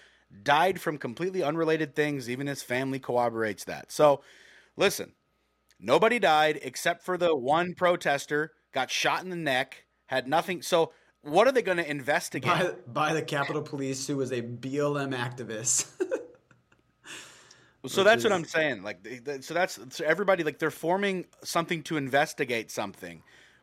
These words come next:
Speaker 1: but the end result won't even be a murder charge.
Speaker 2: Yeah.
Speaker 1: It, it will, what, so what are they investigating? Who broke a window? Take some of the money out of your B L M purse, bitches, and throw a new window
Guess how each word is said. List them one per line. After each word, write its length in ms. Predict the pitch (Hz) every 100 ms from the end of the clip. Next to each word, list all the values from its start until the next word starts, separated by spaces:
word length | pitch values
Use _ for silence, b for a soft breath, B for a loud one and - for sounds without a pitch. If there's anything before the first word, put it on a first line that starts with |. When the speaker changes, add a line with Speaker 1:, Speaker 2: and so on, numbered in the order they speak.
| -
Speaker 1:
but 280 | 156 156 -
the 320 | 117 135 151
end 240 | 147 175 196
result 540 | 180 127 151 170 -
won't 340 | 104 120 165 156
even 320 | 165 151 135
be 240 | 139 156 -
a 80 | 123
murder 400 | 110 127 180 143
charge. 640 | - 110 85 73 - - - _ _
Speaker 2:
Yeah. 220 | 101 95 - -
Speaker 1:
It, 160 | 143 -
it 100 | 156
will, 160 | 160 156 - -
what, 360 | 151 156 135 -
so 140 | -
what 160 | 156 185
are 20 |
they 120 | 180
investigating? 720 | 170 139 139 170 - 139 110 110
Who 140 | 151
broke 260 | 147 151 151
a 80 | 123
window? 480 | 120 151 185 220 b b b b b 135 - 151
Take 300 | 202 226 -
some 200 | 254 240
of 60 |
the 80 | 208
money 460 | 196 220 190 190 b b b b
out 140 | 160 185
of 60 |
your 120 | 190
B 200 | 147 190
L 160 | 202 190
M 140 | 214
purse, 460 | - - 147 175 -
bitches, 600 | 104 147 151 185 214 - b b b _
and 200 | 196 190
throw 360 | 123 202 226 220
a 80 |
new 140 | 220 220
window 500 | 220 226 202 190